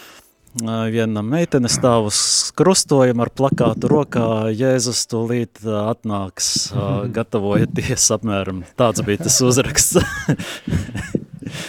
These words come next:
Speaker 1: Bet, ā, ā,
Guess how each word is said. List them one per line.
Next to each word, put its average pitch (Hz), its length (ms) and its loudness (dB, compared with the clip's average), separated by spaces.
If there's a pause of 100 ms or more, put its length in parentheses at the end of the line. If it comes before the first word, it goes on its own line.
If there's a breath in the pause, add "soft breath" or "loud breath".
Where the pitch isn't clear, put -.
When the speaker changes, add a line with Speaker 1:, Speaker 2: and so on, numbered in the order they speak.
(480 loud breath)
Speaker 1:
Bet, 135 500 2
ā, 135 260 6 (960 soft breath)
ā, 139 280 0